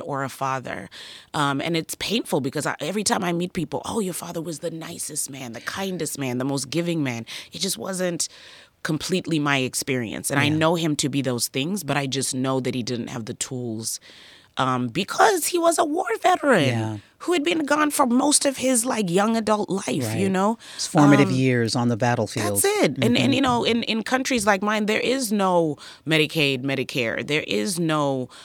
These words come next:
Speaker 1: um, there isn't even words in our language for P T S D, depression, or anxiety. So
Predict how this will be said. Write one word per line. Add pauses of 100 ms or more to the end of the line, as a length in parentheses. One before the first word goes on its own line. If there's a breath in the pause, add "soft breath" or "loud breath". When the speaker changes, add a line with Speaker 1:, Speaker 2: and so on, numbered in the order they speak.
(220 loud breath)
Speaker 1:
um,
there
isn't
even
words
in
our
language
for
P
T
S
D,
depression,
or
anxiety.
So